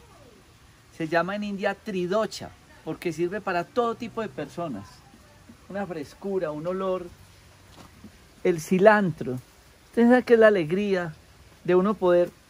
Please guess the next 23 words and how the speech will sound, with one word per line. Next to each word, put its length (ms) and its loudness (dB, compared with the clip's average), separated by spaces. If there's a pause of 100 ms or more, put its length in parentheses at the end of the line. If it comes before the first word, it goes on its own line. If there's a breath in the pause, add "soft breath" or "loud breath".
(360)
preparar 560 -2
este 260 -6
alimento 440 -8
que 100 -6
además 240 -6
mejora 340 -6
el 100 -6
insomnio, 800 -6 (760)
que 80 -10
mejora 500 -6 (540)
la 120 -8
digestión, 1040 -6 (280)
que 100 -6
ayuda 380 -6
para 240 -8
el 80 -10
cerebro. 500 -10 (960)
Tener 300 -8
plátanos 720 -6
sin 260 -12
químico, 720 -8
bananos, 880 -6
mandarinas, 1040 -8